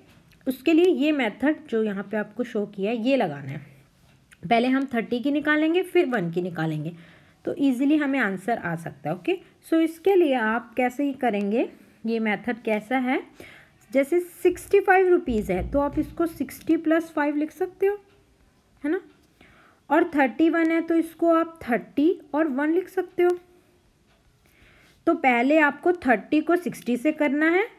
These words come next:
और इस बॉक्स में लिखना है, और then थर्टी को फ़ाइव से करना है तो इस बॉक्स में लिखना है। अब सिक्सटी को आपको थर्टी से करना है तो यहाँ पे आ जाएगा वन एट ज़ीरो ज़ीरो, और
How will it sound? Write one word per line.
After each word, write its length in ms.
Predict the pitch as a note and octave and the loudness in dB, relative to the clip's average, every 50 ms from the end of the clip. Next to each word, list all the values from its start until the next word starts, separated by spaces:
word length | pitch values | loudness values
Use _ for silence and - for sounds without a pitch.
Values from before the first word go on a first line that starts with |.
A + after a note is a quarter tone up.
| _ - | _ 0
और 100 | B3 B3 | 0 2
इस 200 | C4+ D4 D4 D4 | 2 0 0 2
बॉक्स 280 | D4 D#4+ D#4+ D#4+ D#4+ - | 2 2 2 0 -2 -2
में 80 | E4+ E4+ | -2 0
लिखना 280 | E4 E4 E4 E4 F4 E4+ | 0 0 0 0 0 0
है, 180 | E4 F#4+ G#4+ A#4+ - - - - - _ _ _ - | 2 0 0 -2 -4 -10 -20 -20 -20 _ _ _ -2
और 180 | B3 B3 G#3+ | -2 0 0
then 220 | A3 C#4 D4+ E4 F#4+ G#4+ A4 - _ _ | 0 0 0 0 0 -2 -4 -8 _ _
थर्टी 420 | - B3+ B3 A3+ A3 - - D#4 D#4 | 0 2 2 2 0 0 0 0 0
को 160 | - F4 F4+ | 2 2 0
फ़ाइव 260 | F4 - C4 G3+ F#3 G3 | 2 2 0 0 0 -2
से 180 | - - D4+ | -2 -4 -2
करना 300 | D4+ D#4+ D#4 D#4 D#4+ E4+ E4 | 0 2 2 2 2 0 0
है 200 | E4 G#4+ A#4+ A#4+ - _ _ _ - | 0 -2 -2 -4 -8 _ _ _ 2
तो 80 | G4 G4 | 4 4
इस 160 | F4+ F4 - - | 4 2 0 -2
बॉक्स 260 | F3+ D#3+ - - - | -4 -4 -4 -4 -6
में 80 | D#3 D3+ | -4 -4
लिखना 260 | D#3 D#3 - D#3 D3 | -4 -6 -8 -10 -10
है। 60 | - | -8
अब 120 | - C4 B3+ | -8 -10 -10
सिक्सटी 720 | - - - - D4 C4 - - - - - - E4+ F4+ | -10 -14 -8 -6 -6 -6 -6 -10 -20 -6 -2 0 0 0
को 420 | F4 - B3+ A#3 G#3 G3+ A3 C#4 D#4 - - - _ _ _ _ _ _ - | 0 0 0 0 0 0 0 -4 -6 -10 -16 -20 _ _ _ _ _ _ -10
आपको 280 | A3 A3 - - B3 A#3 | -10 -8 -6 -6 -6 -4
थर्टी 400 | A3+ A#3+ A3+ A3+ - - A#3+ A#3 | -4 -6 -6 -4 -4 -6 -6 -4
से 160 | A#3 B3+ B3 | -4 -4 -4
करना 340 | B3 A3+ G3 F#3+ F#3+ G3 G3+ | -2 -4 -2 -2 -2 -4 -4
है 100 | A#3 A3+ | -6 -6
तो 120 | - A#3 | -4 -4
यहाँ 300 | G#3+ G3 F3+ F3 E3+ E3+ F3 | -4 -4 -4 -4 -6 -4 -4
पे 60 | G3 | -4
आ 120 | F#3 F3+ | -2 -2
जाएगा 360 | F3+ F3 F#3 F#3 F#3 F#3 A3+ A#3 | -2 -2 -2 -2 -2 -4 -4 -6
वन 440 | G3 E3+ D3+ D#3 D#3 F3 G3 G#3 G#3 - | -6 -6 -6 -6 -4 -4 -6 -8 -8 -4
एट 380 | F3+ F#3 F#3+ G#3 A#3 A#3 - G3+ | -2 -2 0 0 -2 -4 -8 -10
ज़ीरो 360 | E3 D#3 D3+ C#3+ D#3 F#3 A3 | -6 -6 -4 -4 -4 -4 -6
ज़ीरो, 380 | A#3 - C#4+ D4 D#4+ E4+ F4+ F4 - - - - - - _ _ _ | -4 -4 -2 0 0 0 -2 -4 -8 -14 -20 -20 -20 -20 _ _ _
और 180 | G#3+ A3 G#3 | -6 -6 -4